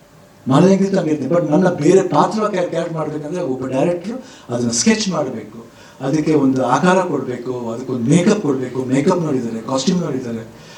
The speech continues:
ಬಂದಾಗ ಲೈಟ್ಸ್ನ ಲೈಟಿಂಗ್ ಮಾಡೋ ಕ್ಯಾಮ್ರಾಮನ್ ಇದ್ದಾರೆ, ಅದನ್ನ ಮಾಡಿ ಕರೆಕ್ಟಾಗಿ ಏನಾದ್ರು, ಏನಾದ್ರು ತುಂಬ ಸುಮಾರಾಗಿದೆ ಅದನ್ನ ಕಟ್ ಮಾಡಿ ಜಾಯಿನ್ ಮಾಡೋ ಒಂದು ಎಡಿಟರ್ ಇರ್ತಾರೆ,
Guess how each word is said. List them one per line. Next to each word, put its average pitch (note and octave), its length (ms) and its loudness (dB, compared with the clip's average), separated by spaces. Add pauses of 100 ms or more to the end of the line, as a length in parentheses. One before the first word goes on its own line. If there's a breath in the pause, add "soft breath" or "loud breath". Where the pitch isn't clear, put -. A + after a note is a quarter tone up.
(280 loud breath)
ಬಂದಾಗ E3 320 2
ಲೈಟ್ಸ್ನ C3 580 -2
ಲೈಟಿಂಗ್ F3 380 2
ಮಾಡೋ C#3+ 140 -6
ಕ್ಯಾಮ್ರಾಮನ್ D3+ 560 0
ಇದ್ದಾರೆ, A2+ 360 -6 (400 loud breath)
ಅದನ್ನ D3+ 240 2
ಮಾಡಿ D3+ 680 2
ಕರೆಕ್ಟಾಗಿ E3+ 400 -2
ಏನಾದ್ರು, G3 440 2
ಏನಾದ್ರು G3+ 320 -2
ತುಂಬ G#3+ 240 0
ಸುಮಾರಾಗಿದೆ F3+ 460 0
ಅದನ್ನ D#3 180 -2
ಕಟ್ D#3 200 0
ಮಾಡಿ F#3 240 0
ಜಾಯಿನ್ E3 380 2
ಮಾಡೋ D#3 180 -8
ಒಂದು C3+ 140 -10
ಎಡಿಟರ್ D3+ 340 -4
ಇರ್ತಾರೆ, A2+ 380 -14